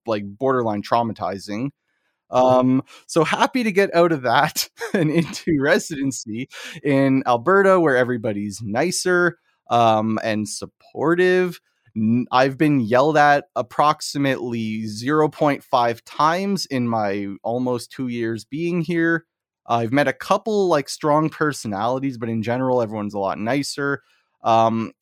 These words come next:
it's overall mu-, much more satisfaction actually coming in to the hospital to work because, I mean, I'm actually doing things. Like, in medical school, you don't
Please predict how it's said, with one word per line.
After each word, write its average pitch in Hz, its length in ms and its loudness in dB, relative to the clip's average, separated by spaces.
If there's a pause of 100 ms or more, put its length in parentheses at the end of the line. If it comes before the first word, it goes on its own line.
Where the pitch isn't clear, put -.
(380)
it's - 280 -4 (380)
overall 185 640 4
mu-, 143 340 2
much 156 260 0
more 185 100 2
satisfaction 135 760 0
actually 123 240 -6
coming 135 340 -2
in 123 260 -2 (320)
to 117 100 -10
the 104 80 -2
hospital 117 460 -2
to 101 40 -8
work 127 400 -2
because, 120 440 -4 (500)
I 131 80 0
mean, 139 220 2
I'm 127 200 0
actually 101 640 -8 (100)
doing 113 340 -4
things. 95 460 -10
Like, 104 180 -6
in 120 100 -2
medical 165 340 0
school, 131 600 -2
you 117 140 -4
don't 120 220 -2